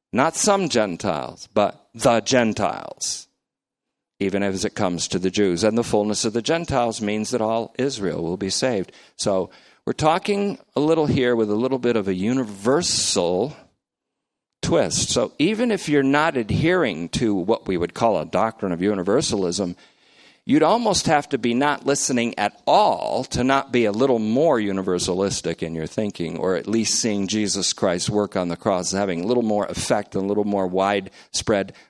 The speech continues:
breadth than you thought before. If that's true, then my job is,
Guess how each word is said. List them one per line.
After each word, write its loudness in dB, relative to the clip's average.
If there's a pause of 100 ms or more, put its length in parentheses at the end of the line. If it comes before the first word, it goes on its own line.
(120)
breadth 0
than 0
you 2
thought -2
before. -6 (1080)
If -6
that's 4
true, 0 (1300)
then 0
my 2
job 0
is, -2